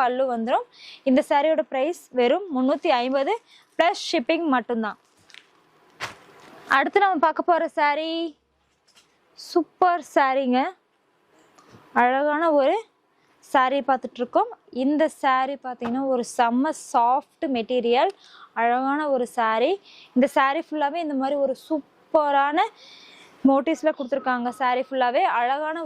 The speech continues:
ஒரு பெரிய பார்டர் வந்துரும். சூப்பரான ஒரு பிங்க் கலர்லயே உங்களுக்கு பிளவுஸ் வந்துரும். அழகான ஒரு saree கலெக்ஷன் தாங்க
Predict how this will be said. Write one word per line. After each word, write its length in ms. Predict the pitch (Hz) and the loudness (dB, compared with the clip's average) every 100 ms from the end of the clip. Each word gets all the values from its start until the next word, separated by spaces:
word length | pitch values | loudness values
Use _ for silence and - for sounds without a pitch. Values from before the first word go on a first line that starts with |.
| 285 | -2
ஒரு 140 | 277 466 - _ _ _ _ _ | -2 -2 -6 _ _ _ _ _
பெரிய 420 | 277 269 311 339 | 2 2 2 0
பார்டர் 500 | 262 247 247 262 294 262 | 2 2 2 0 -2 0
வந்துரும். 300 | 240 392 508 _ _ _ _ _ _ _ _ _ _ - - - - | 0 0 -2 _ _ _ _ _ _ _ _ _ _ -20 -20 -2 -2
சூப்பரான 400 | 285 311 302 320 | 2 2 2 2
ஒரு 160 | 277 349 | 2 2
பிங்க் 260 | - 277 277 | 2 2 2
கலர்லயே 320 | 302 277 302 320 | 2 2 2 2
உங்களுக்கு 300 | 262 247 349 262 | 0 2 0 2
பிளவுஸ் 320 | 240 233 - 254 | 0 0 -6 -6
வந்துரும். 300 | 226 330 427 _ - - _ - | -2 -2 -4 _ -20 -20 _ 0
அழகான 300 | 247 277 294 311 | 0 2 0 2
ஒரு 140 | 269 262 | 0 0
saree 260 | 247 233 247 | -2 -2 -4
கலெக்ஷன் 380 | 247 233 240 226 | -8 -6 -4 -2
தாங்க 160 | 240 | 0